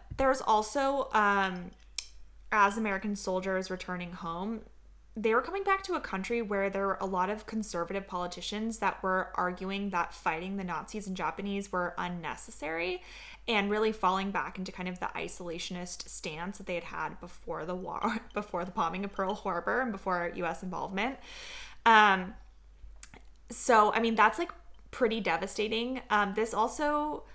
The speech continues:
comes up in the film. Um, the reason that, that he gets fired,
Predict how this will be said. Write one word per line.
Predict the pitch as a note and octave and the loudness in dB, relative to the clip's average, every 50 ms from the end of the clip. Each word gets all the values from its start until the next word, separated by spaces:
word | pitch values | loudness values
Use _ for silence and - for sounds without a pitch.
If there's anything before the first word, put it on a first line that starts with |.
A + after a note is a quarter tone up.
| - - - | -20 -16 -10
comes | - - A#3+ G#3+ A3 A3 A3 A3+ A3+ - - - | 0 4 6 8 8 6 4 2 0 0 4 6
up | F#3+ F3+ F#3+ G3 - - - | 8 8 6 4 0 -8 -6
in | - G3+ G3 G#3 G#3 | -4 -2 -2 0 -2
the | G3+ G3 | -2 -4
film. | - - - F3+ F3 F3 G3 A#3 C4 D4+ D#4+ D#4 - | -4 -4 -2 -2 0 0 0 -2 -2 -4 -6 -4 0
Um, | - G#3 G#3 G3 G3+ | 4 4 4 4 2
the | G3 G3+ | 0 -2
reason | G3+ G3 F#3+ G#3 G3+ G#3+ G3+ G#3 G#3+ G#3 G3+ G#3 G3 | -2 -2 0 0 -2 -2 0 -2 -2 -2 -2 -2 0
that, | G3 E3+ E3+ F3 E3 E3+ F3 - - - - - - - - - - - - - - - G#3+ | 0 0 0 0 0 -2 -6 -6 -10 -14 -14 -14 -16 -18 -20 -20 -20 -20 -20 -20 -12 -6 -2
that | G3 G#3+ G3+ F#3+ - G#3 | 2 6 6 6 6 6
he | G3+ A3 | 0 0
gets | G3+ F#3 - - - | 0 0 -2 -2 -8
fired, | - - A#3+ C#4+ E4 E4 C4+ A3+ G#3 F#3+ F#3 F#3+ G3+ G#3 A#3 | 2 6 8 8 8 8 8 6 4 4 4 4 2 0 -2